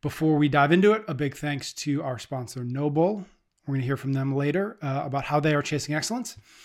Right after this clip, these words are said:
But for now, um, this co-, this idea of coaching strategy, and it's, and it's one that sort of, like, it, it was an idea that you had, and as soon as you did, I was like, "Yes, let's definitely dive into that." And, uh, as we've talked about it a little, a little bit in terms of, like,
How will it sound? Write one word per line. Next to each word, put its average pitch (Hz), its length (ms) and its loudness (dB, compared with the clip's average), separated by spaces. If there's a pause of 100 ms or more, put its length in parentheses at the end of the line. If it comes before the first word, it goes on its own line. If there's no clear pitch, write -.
(500)
But 156 100 -12
for 165 160 0
now, 175 640 8 (120)
um, 147 600 4 (240)
this 175 140 4
co-, 277 160 -2
this 190 160 6
idea 247 340 8
of 254 140 0
coaching 202 300 2
strategy, 147 440 0
and 143 80 -2
it's, 151 140 -4
and 180 160 2
it's 170 140 2
one 208 200 4
that 220 140 0
sort 180 180 2
of, 165 120 4
like, 156 340 0
it, 185 240 2
it 196 60 6
was 170 140 8
an 175 60 8
idea 175 300 6
that 214 120 4
you 180 140 4
had, 143 380 0 (360)
and 156 80 -2
as 156 80 0
soon 185 140 4
as 170 80 4
you 175 60 6
did, 160 80 4
I - 20 6
was 147 100 2
like, 131 140 -4
"Yes, 143 240 -2
let's - 160 -8
definitely 180 280 2
dive 147 180 0
into 143 160 -2
that." 131 260 -8
And, 156 300 0 (480)
uh, 160 220 4
as 208 200 8
we've 214 120 2
talked 170 280 2
about 160 200 6
it 147 60 -2
a - 20 -2
little, 156 280 0
a 180 60 0
little 165 180 6
bit 156 140 4
in 147 60 -2
terms 156 280 -2
of, 139 100 -6
like, 139 220 -4